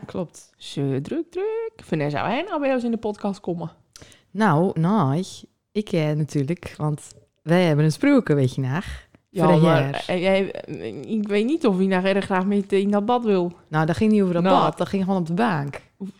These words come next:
Speaker 2: Oh, wel?
Speaker 1: Ja.
Speaker 2: Maar ik vind dat hij eerst, dan moeten we hem even aanvoelen in de podcast.
Speaker 1: Nou ja, want hij zei toen tegen mij: "Hé, waarom Simon wel en ik niet?"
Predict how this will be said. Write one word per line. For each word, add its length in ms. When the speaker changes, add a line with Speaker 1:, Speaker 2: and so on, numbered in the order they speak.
Speaker 2:
Oh, 240
wel? 420
Speaker 1:
Ja. 380
Speaker 2:
Maar 220
ik 80
vind 200
dat 140
hij 100
eerst, 320
dan 120
moeten 280
we 40
hem 100
even 160
aanvoelen 340
in 60
de 60
podcast. 680
Speaker 1:
Nou 160
ja, 280
want 240
hij 140
zei 180
toen 100
tegen 240
mij: 300
"Hé, 280
waarom 560
Simon 400
wel 420
en 160
ik 180
niet?" 460